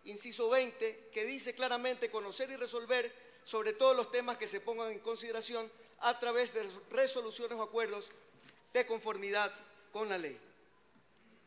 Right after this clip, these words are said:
Dentro del análisis y luego de la documentación entregada por la Comisión de Fiscalización,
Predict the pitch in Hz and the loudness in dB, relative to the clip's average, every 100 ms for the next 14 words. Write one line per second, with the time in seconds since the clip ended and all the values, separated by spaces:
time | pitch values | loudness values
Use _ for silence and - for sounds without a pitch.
0 | - _ _ - 311 330 320 302 294 262 | -20 _ _ 8 8 8 4 4 6 6
1 | 240 277 349 320 254 269 262 - 220 226 | 6 6 8 8 2 -2 -4 -8 -8 0
2 | 277 277 277 262 254 240 240 226 226 220 | 2 4 6 6 6 4 2 -2 -4 -4
3 | 220 269 285 262 254 240 302 262 208 214 | -4 -4 -4 -2 2 10 12 12 10 2
4 | - - - - 196 202 208 196 254 269 | -12 -16 -14 -8 -6 -4 -6 -6 -4 -4
5 | 254 226 240 226 220 208 208 202 247 254 | -4 -6 -8 -10 -10 -10 -12 -10 -4 -4